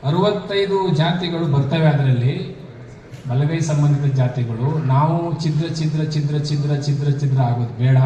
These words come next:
ಈಗಾಗಲೇ ಆಗಿ ಅನುಭವಿಸ್ಬಿಟ್ಟಿದ್ದೇವೆ. ಹಾಗಾಗಿ ಒಂದೇ ಹೆಸರನ್ನ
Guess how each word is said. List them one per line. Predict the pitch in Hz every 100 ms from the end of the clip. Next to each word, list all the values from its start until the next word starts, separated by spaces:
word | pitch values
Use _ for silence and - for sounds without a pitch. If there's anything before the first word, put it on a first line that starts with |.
| 131 120
ಈಗಾಗಲೇ | 113 120 151 139
ಆಗಿ | 123 131 127
ಅನುಭವಿಸ್ಬಿಟ್ಟಿದ್ದೇವೆ. | 117 135 147 - - 127 113 113 147 156 - - - - 156 - 135
ಹಾಗಾಗಿ | 180 202 202 214 202 110 113
ಒಂದೇ | 185 226 208 160 -
ಹೆಸರನ್ನ | 147 151 175 151 143